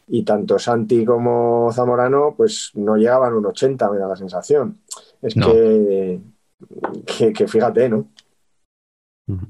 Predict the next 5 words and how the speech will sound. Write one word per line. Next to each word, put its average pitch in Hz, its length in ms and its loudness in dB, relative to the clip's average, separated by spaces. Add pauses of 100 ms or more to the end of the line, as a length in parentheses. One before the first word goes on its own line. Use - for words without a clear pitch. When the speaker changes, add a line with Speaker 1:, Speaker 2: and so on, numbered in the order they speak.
(120)
Speaker 2:
Y 110 120 -2
Zamorano, 104 540 -2
además, 113 360 -2
acordaros, 110 480 -2
lastrado 113 840 -2